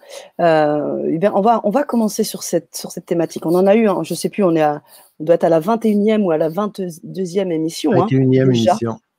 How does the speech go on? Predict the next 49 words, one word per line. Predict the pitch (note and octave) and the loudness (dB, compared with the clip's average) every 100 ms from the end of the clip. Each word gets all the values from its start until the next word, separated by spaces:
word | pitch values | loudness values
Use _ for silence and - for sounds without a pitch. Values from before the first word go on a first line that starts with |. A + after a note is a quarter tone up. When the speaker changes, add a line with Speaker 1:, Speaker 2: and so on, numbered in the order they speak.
| - | -12
Speaker 2:
Ouais. | - | -2
Speaker 1:
Vingt | A#3+ A#3 | 0 0
et | |
unième | F#3 E3+ A3+ G#3+ | 0 0 0 -2
déjà. | E3 D#3 E3+ A3+ - - - _ | -2 -2 -2 -4 -16 -20 -20 _
Et, | - F3 E3 | -2 2 2
euh, | D3+ D3 C#3+ | 2 0 0
et | D#3+ | 0
donc, | G#3 G#3 | 0 0
à | D#3 | -2
chaque | F3 - | -8 -12
fois, | - F#3+ G3 | -4 -2 0
on, | F3 D#3+ E3 | -4 -6 -8
on | E3 | -10
explore. | - - D#3 D#3 - - | -14 -4 0 0 -4 -10
Ah, | F#3+ | -10
c'est | F#3+ | -8
vraiment | G3+ B3+ | -6 -6
ça, | G3 F#3 | -6 -6
on | F3+ | -4
explore. | G3+ - - G3+ G#3 | -4 -6 0 0 0
Je, | E3+ | -6
c'est | D3+ - - - - | -10 -12 -20 -20 -10
vraiment | A#3 | -6
le | G3+ | 0
thème. | F3 F3 _ _ | 2 0 _ _
C'est | - E3 | -10 -6
pas | G#3+ | -6
forcément | A3 E3+ F#3+ | -4 -4 -2
dans | F#3+ | -2
la | E3+ | -2
réflexion, | E3 F3 F#3+ - A3 | -2 -2 -4 -4 -4
c'est | A3+ - | -4 -8
surtout | - - G#3 | -14 -6 -2
on | F#3+ | 0
explore, | - - F#3+ G#3+ | -2 2 2 2
on | F3+ | -2
voit, | D#3 F3+ A3 | 0 2 4
on | G3 | 2
comprend, | - F3 - G3 G#3+ G#3+ | -2 -8 -4 -2 0 0
on | |
sait, | E3+ F#3 - - - - _ | -2 -6 -8 -20 -20 -20 _
on | F#3+ | -2
co-crée. | G3+ - G#3+ A#3+ - - - | -2 0 0 0 -2 -20 0
Et | F#3+ | 2
aujourd'hui, | A#3+ G#3+ F#3+ A#3+ C#4 | 4 2 2 4 6
euh, | F3+ D#3 D#3 _ _ - | 6 2 -4 _ _ -6
le | E3 D#3 | -4 -2
thème, | A3+ B3 G#3 | 2 2 2